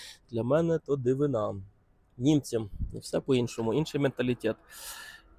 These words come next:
Круїз-контроль, сучасна магнітола, справний кондиціонер, бортовий комп'ютер присутній, Е С П. Все в оригінальному, чистенькому стані. Нічого не зачухано, не засмальцовано.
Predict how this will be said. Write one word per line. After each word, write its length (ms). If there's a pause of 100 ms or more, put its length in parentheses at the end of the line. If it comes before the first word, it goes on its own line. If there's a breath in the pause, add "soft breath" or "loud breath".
(140)
Круїз-контроль, 840 (1040)
сучасна 520
магнітола, 600
справний 840 (180)
кондиціонер, 640
бортовий 420
комп'ютер 460
присутній, 720
Е 20
С 120
П. 240 (2500)
Все 160
в 80
оригінальному, 580
чистенькому 580
стані. 360
Нічого 320
не 140
зачухано, 540
не 140
засмальцовано. 800